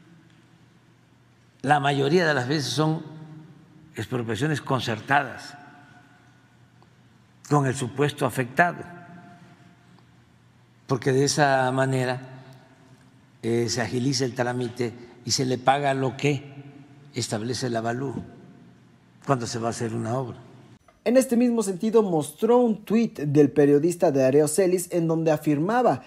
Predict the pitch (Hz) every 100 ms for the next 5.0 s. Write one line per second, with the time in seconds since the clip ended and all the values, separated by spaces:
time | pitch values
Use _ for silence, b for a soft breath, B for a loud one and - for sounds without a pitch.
0 | B - 143 143 139 139 160 165 156 120
1 | 131 135 131 143 170 165 135 147 151 135
2 | 123 143 139 135 170 139 131 156 156 B
3 | - 127 196 208 160 139 190 185 170 175
4 | 147 156 151 143 131 123 123 180 226 -